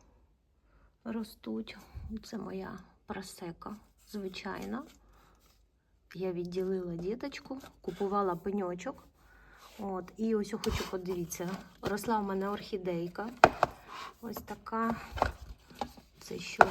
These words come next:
в мене тут? Вона ще не квітувала. Це Mickey Ice Cube. А потім вона не з того, не з цього почала зсередини листочок. Бачите, як? Вона, е, не відгнила зсередини,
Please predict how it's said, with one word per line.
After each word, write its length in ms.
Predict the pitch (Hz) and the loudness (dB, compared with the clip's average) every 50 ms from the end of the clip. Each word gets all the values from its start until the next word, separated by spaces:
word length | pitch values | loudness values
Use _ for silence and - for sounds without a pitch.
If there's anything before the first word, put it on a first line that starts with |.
| 190 190 | 8 0
в 40 | 190 | 0
мене 280 | 185 185 190 208 208 | 0 0 -2 -2 -4
тут? 340 | 202 - 226 208 - - - - - - - - - | -4 -4 -4 -4 -4 -6 -10 -10 -10 -6 -6 -6 -4
Вона 280 | - 202 208 214 214 202 | 0 2 4 6 6 4
ще 180 | - - 226 196 | 4 2 2 4
не 120 | 202 214 | 4 2
квітувала. 800 | - - 202 208 196 - 196 180 175 175 165 165 175 202 240 254 | 2 2 -2 -2 0 -2 -4 -4 -2 -2 -2 0 0 0 -2 -2
Це 180 | 247 - 254 | -4 0 0
Mickey 420 | 220 208 202 202 185 180 - 180 - - 196 | 2 4 4 2 2 0 -2 -6 -6 -6 -6
Ice 280 | 185 175 170 170 - - - | -4 -4 -4 -6 -8 -8 -6
Cube. 240 | - 175 175 196 240 247 - - - - - - - - - - - - - - - - - - - - - - - | -2 2 4 4 2 2 -2 -14 -16 -18 -18 -18 -20 -20 -20 -20 -20 -18 -18 -18 -18 -16 -16 -16 -16 -16 -20 -12 -6
А 240 | - 190 185 185 185 175 - | -4 -2 0 0 0 0 2
потім 380 | 240 254 254 - 240 208 202 | 2 4 4 4 4 4 4
вона 280 | 196 202 202 202 208 202 | 4 4 2 4 4 4
не 100 | 202 214 | 2 2
з 40 | 214 | 0
того, 300 | - - 226 226 208 208 | 2 2 2 2 2 2
не 160 | 196 196 208 | 0 0 0
з 40 | 202 | 0
цього 260 | - 233 202 190 185 | 0 0 2 0 -2
почала 520 | 185 190 185 185 - 214 220 220 202 185 | -2 -4 -4 -2 0 0 2 2 0 0
зсередини 580 | 175 - - 233 208 214 208 190 190 190 185 180 | -2 -2 0 2 2 2 2 2 2 2 4 4
листочок. 560 | 180 190 208 202 - 220 185 175 - 180 175 | 4 2 2 0 0 0 0 0 -2 -4 -2
Бачите, 340 | 180 240 254 - - - 240 | -2 -2 -2 -2 -2 0 0
як? 360 | 214 196 202 - - - - - - - - - - - - | 0 2 0 -2 -2 -4 -8 -14 -14 -14 -16 -18 -16 -12 -6
Вона, 480 | 185 196 202 208 226 233 233 233 208 - - | -2 0 2 4 4 6 6 4 2 2 -2
е, 240 | - - - 220 | -4 -4 -2 0
не 220 | 202 208 220 240 247 | 4 6 6 6 6
відгнила 720 | 240 240 226 196 175 196 214 220 214 208 220 240 269 294 | 6 2 0 0 0 2 2 4 4 4 4 2 2 -2
зсередини, 800 | - - - 240 226 214 196 190 190 190 185 180 180 170 - | -4 -4 0 0 4 4 4 4 4 2 2 2 2 0 -2